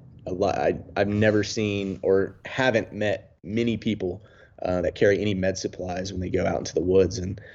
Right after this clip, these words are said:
um, maybe a guy will be, you know, a little ahead of the curve and carry a tourniquet, or he's got, like,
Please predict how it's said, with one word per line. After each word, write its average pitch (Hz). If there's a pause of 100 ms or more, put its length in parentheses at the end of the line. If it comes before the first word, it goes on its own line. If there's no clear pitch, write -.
(320)
um, 85
maybe 107
a 101
guy 98
will 92
be, 98
you 95
know, 87
a 87
little 95
ahead 113
of 92
the 90
curve 98
and 95
carry 87
a 71
tourniquet, 92
or 87
he's 82
got, -
like, 80